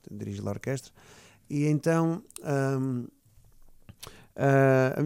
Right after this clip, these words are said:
eu estava, estava um dia em baixo, estava um dia em, até uma certa, um certo grau de infelicidade, e a minha mãe chegou ao quarto com um poema de Fernando Pessoa, um dos heterónimos dele, Alberto Caeiro, que se chama de um poeta, um, um poema, eh, A Estrada Antes da Curva.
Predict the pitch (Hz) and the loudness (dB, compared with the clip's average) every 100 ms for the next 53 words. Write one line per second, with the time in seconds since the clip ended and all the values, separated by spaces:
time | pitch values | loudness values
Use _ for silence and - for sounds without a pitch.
0 | - 139 151 147 156 147 147 139 131 139 | -2 2 4 4 4 6 8 8 10 8
1 | 160 - 117 117 117 113 104 - 156 139 | 6 2 0 2 2 0 0 -2 0 0
2 | - 147 131 139 135 131 135 117 127 127 | -2 -2 0 0 0 0 0 2 4 6
3 | 127 117 113 - 113 120 110 113 123 - | 6 4 2 2 0 2 0 0 -4 -10
4 | - - 131 139 135 120 - 127 113 120 | -20 -4 2 4 6 4 4 2 4 2
5 | 107 131 117 110 101 101 104 - 110 107 | 2 0 0 -2 -2 -2 -4 -4 -4 -4
6 | - 113 123 117 101 101 110 104 101 98 | -6 -4 -2 -4 -4 -4 -4 -4 -4 -4
7 | 104 117 - _ - _ - 110 104 - | -4 -6 -10 _ -20 _ -2 0 -2 -2
8 | 110 110 120 120 - - _ - - 127 | 2 2 0 -4 -10 -20 _ -8 0 2
9 | 123 120 127 117 123 127 - 92 - 123 | 4 4 2 2 4 4 2 -6 0 2
10 | 120 117 - 113 107 113 110 98 107 107 | 2 2 0 -2 0 -2 -2 -2 -2 -2
11 | - - - 147 147 143 156 151 143 _ | -4 -6 2 8 8 8 6 4 0 _
12 | - - _ _ _ _ 147 131 120 120 | -20 -20 _ _ _ _ 6 6 4 2
13 | - 104 90 87 | 2 -2 -2 -4